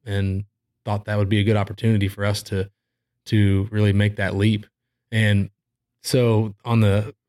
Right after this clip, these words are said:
as far as, like, the post-production side of things, we had another friend of ours that we went to high school with. His name's Trevor Hawkins, and not a hunter at all. Um, you know, grew up on Lake Lotawana out here, you know, as a, as a lake rat and just skateboarder, you know, definitely not,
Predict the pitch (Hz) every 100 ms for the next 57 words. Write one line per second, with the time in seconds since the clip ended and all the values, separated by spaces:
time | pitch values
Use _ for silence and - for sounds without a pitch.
0 | - 110 135 127 110 104 104 _ 147 147
1 | - 104 104 101 104 101 98 104 104 101
2 | - _ _ _ 127 113 117 113 - 107
3 | 101 98 98 101 107 98 95 104 104 101
4 | 95 98 104 _ _ _ _ 113 113 98
5 | 127 104 92 113 104 98 101 - _ _
6 | _ - 107 104 101 101 _ _ 113 117
7 | 107 110 110 107 101 98 101 101 _ _
8 | _ _ 98 95 92 90 101 - 104 95
9 | 104 107 120 110 110 107 107 113 107 104
10 | 104 104 98 101 104 104 104 104 113 101
11 | 98 95 98 107 98 95 104 107 104 104
12 | 107 101 98 98 - - - 113 110 107
13 | 107 104 104 107 104 98 98 110 101 110
14 | 101 95